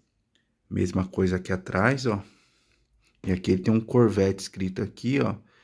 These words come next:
Isso aqui, agora, vou dar só mais uma mão empoeirada em cima desse Corvette, depois já vou tampar com fita pra não cobrir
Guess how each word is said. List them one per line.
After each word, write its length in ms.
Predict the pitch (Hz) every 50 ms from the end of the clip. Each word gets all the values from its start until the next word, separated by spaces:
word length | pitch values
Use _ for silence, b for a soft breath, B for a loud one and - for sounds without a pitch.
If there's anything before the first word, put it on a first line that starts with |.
| b b b b -
Isso 220 | 92 92 - 95
aqui, 460 | 92 92 - - 107 110 110 117 110 -
agora, 880 | - 101 92 98 95 101 104 104 101 95 95 92 90 87 87 82 - - b b b b b b b b b b b b _
vou 160 | - - - 90
dar 180 | 95 98 95
só 160 | 95 - -
mais 220 | 104 104 107 104 104
uma 120 | 110 101
mão 140 | 101 101 98
empoeirada 480 | 101 101 - - 98 92 92 92 90 95
em 60 | 92
cima 200 | - - 101 98
desse 120 | 92 -
Corvette, 340 | - 101 92 92 92 92 98
depois 180 | - - 98 95
já 120 | 98 101
vou 120 | 95 101
tampar 360 | 95 - 98 92 92 98 95 95
com 160 | - 110 104
fita 340 | - - - 98 95 - 95
pra 180 | - - 104
não 440 | 98 95 95 95 98 101 110 117 120
cobrir 680 | 123 - - 113 104 107 101 101 107 120 127 - _